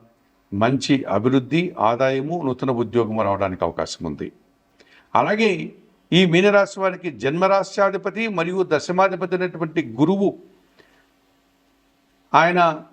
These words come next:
తృతీయ భావంలో వక్రించి వృషభ రాశిలో ద్వితీయ భావాన్ని చూడడం వల్ల, అనగా మేషరాశిని చూడడం వల్ల,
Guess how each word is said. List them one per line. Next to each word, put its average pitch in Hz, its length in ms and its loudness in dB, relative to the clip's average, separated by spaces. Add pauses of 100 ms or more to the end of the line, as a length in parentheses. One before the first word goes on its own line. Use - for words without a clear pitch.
(140)
తృతీయ 208 360 4
భావంలో 196 480 2
వక్రించి 170 520 -6
వృషభ 135 360 -6
రాశిలో 160 360 0
ద్వితీయ 143 460 0
భావాన్ని 170 440 0 (120)
చూడడం 120 260 -4
వల్ల, 107 300 -4
అనగా 151 280 0
మేషరాశిని 131 640 -2
చూడడం 95 400 -6
వల్ల, 98 280 -4